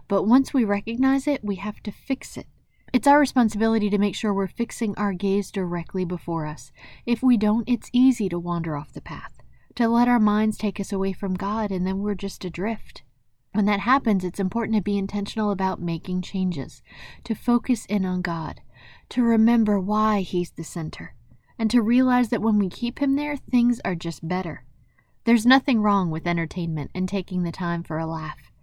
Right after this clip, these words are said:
or making sure that we get through everything we need to accomplish in a day. We just have to be mindful and intentional with our time, and remembering what comes first, because God deserves our best.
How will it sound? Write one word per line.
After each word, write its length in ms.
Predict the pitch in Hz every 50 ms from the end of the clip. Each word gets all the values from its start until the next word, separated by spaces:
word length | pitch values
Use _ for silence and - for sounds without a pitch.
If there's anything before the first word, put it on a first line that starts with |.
| _ - - - -
or 80 | - 247
making 340 | 247 269 269 - 277 254 226
sure 300 | - - 262 254 254 240
that 140 | 233 -
we 140 | - 220 202
get 240 | 180 233 220 - -
through 240 | - - 233 226 -
everything 480 | - 214 202 214 226 214 - 233 214 214
we 100 | 214 208
need 240 | 202 208 214 202 -
to 120 | - 220
accomplish 540 | 208 - - 208 208 208 214 202 - - -
in 80 | 180 180
a 80 | 175
day. 420 | 160 190 190 190 165 - - - - - _ - _ _ _ _ _ _ _ -
We 140 | 233 226 202
just 240 | 220 233 - - 233
have 200 | 220 214 - -
to 80 | 240 190
be 140 | - 202
mindful 580 | 180 180 180 180 190 190 - - - - - - -
and 160 | 214 202 202
intentional 500 | 196 190 - 190 185 180 - - 180 180
with 160 | 180 180 -
our 120 | 175 156 156
time, 400 | - 185 175 175 175 175 175 - - - - - - _ _ -
and 160 | 226 220 214 214
remembering 640 | 220 214 208 220 226 226 220 214 208 190 180 180
what 280 | 180 190 208 202 - -
comes 360 | - - 196 185 180 - -
first, 540 | - - 185 165 165 156 - - - - - _ _ _ _ _ _ _ _
because 360 | - 208 190 - 220 208 180 175
God 400 | - 190 185 202 226 247 254 - - - - - - - - _ _ -
deserves 460 | 196 185 165 - 160 156 156 - -
our 120 | 151 151
best. 440 | - - - 151 - - - -